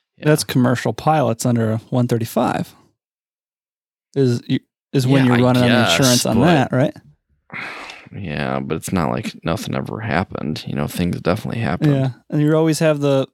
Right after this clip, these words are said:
Speaker 2: you always have the new hire that they're doing it for the first time, just like any other schmuck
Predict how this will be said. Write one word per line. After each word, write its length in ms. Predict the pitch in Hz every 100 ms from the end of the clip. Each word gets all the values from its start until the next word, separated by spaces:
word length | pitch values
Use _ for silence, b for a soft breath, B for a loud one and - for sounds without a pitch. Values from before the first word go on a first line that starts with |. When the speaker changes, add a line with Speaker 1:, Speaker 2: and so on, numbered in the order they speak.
| _ _
Speaker 2:
you 120 | - 160
always 180 | 165
have 160 | 160 156
the 100 | 139
new 180 | 147 156
hire 520 | 143 156 185 165 165
that 260 | 147 127 - _ -
they're 240 | 135 151
doing 320 | 139 147 160
it 120 | 151 -
for 160 | 151
the 80 | 139
first 360 | - 151 151 -
time, 500 | 151 160 160 151 147
just 300 | - 151 143
like 340 | 151 139 - -
any 240 | 151 151
other 200 | 151 165
schmuck 560 | 156 - 151 147 - -